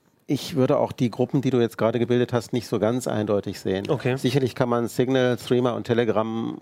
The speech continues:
Speaker 1: als vergleichbare Ansätze zusammenfassen. Das stimmt so. Aber Discord kommt aus einer ganz anderen Ecke.
Speaker 2: Mhm.
Speaker 1: Und was dann Conversations und Riot angeht, das ist eigentlich wieder eine andere Klasse. Das sind nämlich die föderierten Systeme, die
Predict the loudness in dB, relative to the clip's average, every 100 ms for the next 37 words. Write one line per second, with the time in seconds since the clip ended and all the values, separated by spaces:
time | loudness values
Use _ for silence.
0 | -8 -2 -2 -2 -12 -16 -20 -6 0 2
1 | 2 2 2 4 2 2 0 2 0 0
2 | -10 -2 0 0 -2 -4 -4 -6 -4 -2
3 | 0 -2 -2 -2 -2 -6 _ -20 -20 -20
4 | _ _ 0 2 4 2 2 -2 -2 0
5 | 2 0 -2 -4 -4 -4 -2 0 -2 -2
6 | -2 -2 0 0 0 -4 -8 -20 _ _
7 | -2 2 2 2 0 -2 -4 -4 -4 0
8 | -2 0 0 0 2 2 2 0 -4 -2
9 | 0 2 2 2 0 -2 0 0 -2 -4
10 | -4 -10 -12 -6 -4 0 0 2 0 0
11 | -2 -2 -4 -2 0 0 0 -2 0 2
12 | 2 2 0 -2 -2 -2 -2 -4 -10 -20
13 | -20 -20 _ -2 0 2 2 0